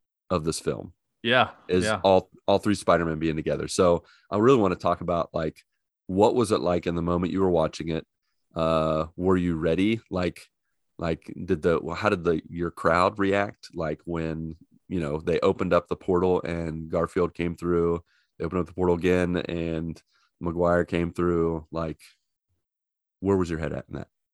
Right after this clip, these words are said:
Speaker 2: Oh, so, you know, like, like you had said, you know, we, uh, expected it, but it was also surprising at the same time because in the trailers and, and, and anything that you've, you've read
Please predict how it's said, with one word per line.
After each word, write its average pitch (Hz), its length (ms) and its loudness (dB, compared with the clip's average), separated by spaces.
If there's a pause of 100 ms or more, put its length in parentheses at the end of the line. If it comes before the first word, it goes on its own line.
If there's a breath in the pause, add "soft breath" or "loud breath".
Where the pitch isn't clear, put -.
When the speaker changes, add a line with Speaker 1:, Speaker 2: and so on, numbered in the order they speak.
(120)
Speaker 2:
Oh, 139 300 2
so, 127 500 4
you 196 100 -4
know, 120 160 4
like, 110 240 -2
like 131 200 2
you 151 100 6
had 139 160 6
said, 107 240 -8 (120)
you 113 120 -10
know, 101 160 -2
we, 120 480 -2 (460 soft breath)
uh, 101 440 -2
expected - 560 -2
it, 165 240 2
but 127 80 -2 (180)
it 117 40 0
was 110 180 0
also 107 300 -2
surprising 104 680 -4
at 104 100 -12
the 104 60 -14
same 113 280 -4
time 110 320 -4
because 104 560 -6 (160)
in 196 240 -2
the 151 100 2
trailers 131 680 2
and, 110 460 -6
and, 113 380 0
and 113 240 -2
anything 147 560 2
that 113 180 2
you've, 110 480 -6
you've 104 220 -6
read 135 340 4